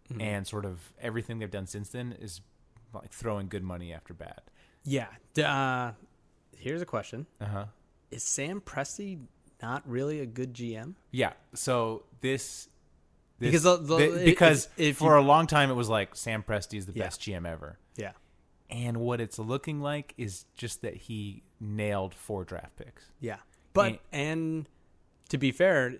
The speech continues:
Speaker 1: if they had the first pick, they're not picking Odin.
Speaker 2: Right. Well,
Speaker 1: Right?
Speaker 2: no, no.
Speaker 1: I mean, they would
Speaker 2: They
Speaker 1: pick
Speaker 2: wouldn't pick
Speaker 1: Odin.
Speaker 2: Odin.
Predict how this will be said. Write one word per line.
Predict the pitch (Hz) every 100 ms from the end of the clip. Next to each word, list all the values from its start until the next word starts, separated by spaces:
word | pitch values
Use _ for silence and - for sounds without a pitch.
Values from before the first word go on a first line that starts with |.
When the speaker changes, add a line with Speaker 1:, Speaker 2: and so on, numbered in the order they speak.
| _
Speaker 1:
if | 143 113 -
they | 123 123
had | 113
the | 123
first | 131 113 -
pick, | 160 120 - - _ _ _ -
they're | 110 113
not | 113 113
picking | 113 110 107
Odin. | 98 101 139 _ _ _ _
Speaker 2:
Right. | 139 123 92 - _
Well, | 143 180 190 196 -
Speaker 1:
Right? | -
Speaker 2:
no, | 165 220 214
no. | 214
Speaker 1:
I | 196
mean, | 196
they | 175
would | 160 185
Speaker 2:
They | 156
Speaker 1:
pick | 156
Speaker 2:
wouldn't | 143 135
pick |
Speaker 1:
Odin. | 131 151
Speaker 2:
Odin. | 117